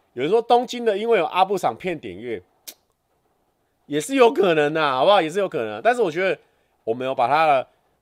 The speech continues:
美好的那一面拍出来，我觉得呢，我就是有尽到我的本分，哦。那一部吗？把阿布呢，把阿布拍的这个厉害、内行又用心、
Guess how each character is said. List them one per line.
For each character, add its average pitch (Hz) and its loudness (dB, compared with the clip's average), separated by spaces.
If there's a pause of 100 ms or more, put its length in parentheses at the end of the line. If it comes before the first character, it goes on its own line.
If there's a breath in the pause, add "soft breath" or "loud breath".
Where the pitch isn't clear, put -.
美 156 -2
好 151 0
的 117 0
那 151 -2
一 - -6
面 151 -4
拍 131 -6
出 123 -12
来， 95 -6
我 101 -10
觉 131 -10
得 117 -6
呢， 110 -10 (320)
我 110 -4 (180)
就 160 -4
是 151 -12
有 135 -4
尽 143 -14
到 143 0
我 104 -6
的 110 -10
本 90 -16
分， 110 -4 (240)
哦。 82 -14 (380)
那 135 -8
一 - -8
部 143 -4
吗？ 117 -8 (120)
把 107 -6
阿 120 -4
布 123 -12
呢， 107 -12 (1300)
把 107 -2 (100)
阿 135 -2
布 147 -8
拍 139 -4
的 131 -4
这 110 -12
个 110 -4 (540)
厉 156 -4
害、 147 0 (420)
内 165 -2
行 95 -10 (400)
又 156 -4
用 165 -2
心、 139 -10